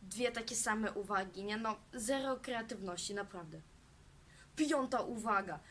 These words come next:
Uczennica przeszkadza w prowadzeniu zajęć. I znowu ta uwaga. Szóste.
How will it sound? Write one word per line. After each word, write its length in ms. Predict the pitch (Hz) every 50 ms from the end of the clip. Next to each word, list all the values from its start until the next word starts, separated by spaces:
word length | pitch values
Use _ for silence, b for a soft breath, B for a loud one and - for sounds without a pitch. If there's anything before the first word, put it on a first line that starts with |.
| B B B
Uczennica 500 | 285 - - 320 302 302 302 277 277 247
przeszkadza 420 | - 254 240 - - 233 226 262
w 40 | 226
prowadzeniu 560 | - 240 220 196 202 190 202 202 208 214 208
zajęć. 460 | 196 190 180 165 170 170 175 - - - - - - -
I 120 | - 247 220
znowu 440 | 208 196 233 233 233 233 208 214 220
ta 220 | - - 190 180
uwaga. 480 | 185 185 170 160 175 165 165 160 160 160 151 - - - - - - - -
Szóste. 420 | - - 294 277 254 - - 170